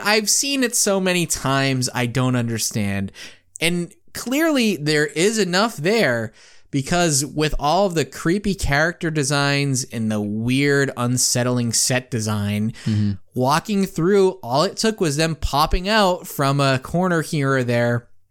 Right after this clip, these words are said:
Speaker 1: with all of these creepy designs to really kinda get under your skin. So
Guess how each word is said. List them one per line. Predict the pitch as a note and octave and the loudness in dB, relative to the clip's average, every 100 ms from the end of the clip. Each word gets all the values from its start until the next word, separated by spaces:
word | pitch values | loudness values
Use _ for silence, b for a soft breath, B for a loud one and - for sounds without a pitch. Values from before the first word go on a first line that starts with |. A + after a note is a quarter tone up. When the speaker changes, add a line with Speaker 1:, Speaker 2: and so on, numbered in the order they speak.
| _ _ - - | _ _ -20 -14
Speaker 1:
with | A2+ A2+ | -8 -2
all | C3 D#3 | 2 2
of | |
these | D#3+ D3 - | 2 2 0
creepy | - D3 E3+ | -2 -2 0
designs | D#3+ D#3 F3+ F3+ D3 C#3 - B B | 0 2 2 2 2 -2 -6 B B
to | - | -2
really | B2+ D3+ F#3+ | 0 2 2
kinda | G3 F#3+ | 2 2
get | C#3+ C#3+ | 2 2
under | D#3+ D#3+ | 0 0
your | D#3+ | 2
skin. | D#3 - G#3 A3 A2 | 0 0 2 0 0
So | - - F3+ E3 | -4 0 0 0